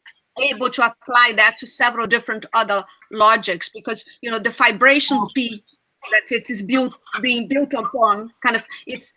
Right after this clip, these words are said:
it's a way of dealing with other logics too.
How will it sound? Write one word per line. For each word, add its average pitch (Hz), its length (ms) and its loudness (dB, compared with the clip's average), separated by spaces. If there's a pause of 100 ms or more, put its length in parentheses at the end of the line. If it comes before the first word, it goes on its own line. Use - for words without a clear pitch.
it's - 160 -4
a 254 140 4
way 262 200 4
of 262 140 0
dealing 247 320 2
with 233 200 -2
other 240 240 4
logics 208 680 2
too. 226 300 -4